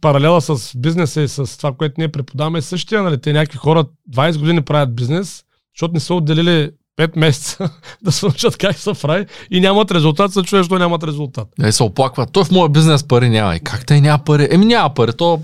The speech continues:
Speaker 2: ние продаваме през пет лева. Еми, продаваш през пет лева, що? Е, сега с рекламните агенции, защото сега правихме календари на дружество и такива неща. Ами, човек, аз не мога да повярвам. То, ние произвеждаме чаши, нашата доставна ча-, аз знам колко е доставната на чашата,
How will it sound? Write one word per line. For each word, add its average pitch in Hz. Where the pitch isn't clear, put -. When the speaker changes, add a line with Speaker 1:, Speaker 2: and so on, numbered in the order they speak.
Speaker 2:
ние 170
продаваме 143
през 120
пет 139
лева. 135
Еми, 117
продаваш 123
през 151
пет 156
лева, 160
що? 151
Е, 143
сега 151
с 170
рекламните 143
агенции, 110
защото 135
сега 131
правихме 139
календари 117
на 120
дружество 117
и 127
такива 139
неща. 113
Ами, 117
човек, 185
аз -
не 170
мога 190
да 190
повярвам. 196
То, 170
ние 170
произвеждаме 170
чаши, 139
нашата 156
доставна 143
ча-, 127
аз 127
знам 135
колко 151
е 143
доставната 127
на 95
чашата, 120